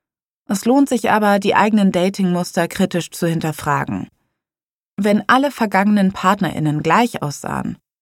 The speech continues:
ob ausschließlich weiß oder eben nie weiß, dann kann man sich doch einfach einmal fragen, warum.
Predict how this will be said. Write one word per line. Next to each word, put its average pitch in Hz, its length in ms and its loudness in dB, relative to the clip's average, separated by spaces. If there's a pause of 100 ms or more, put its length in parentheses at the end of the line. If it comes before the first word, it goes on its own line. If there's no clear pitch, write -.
ob - 240 -2
ausschließlich 196 760 2
weiß 165 540 -2
oder 170 240 -2
eben 151 340 -2
nie 214 300 4
weiß, 127 460 -2 (500)
dann 226 160 0
kann 269 160 4
man 277 120 4
sich 247 160 0
doch 220 160 0
einfach 214 340 0
einmal 190 260 2
fragen, 175 480 -2
warum. 196 440 0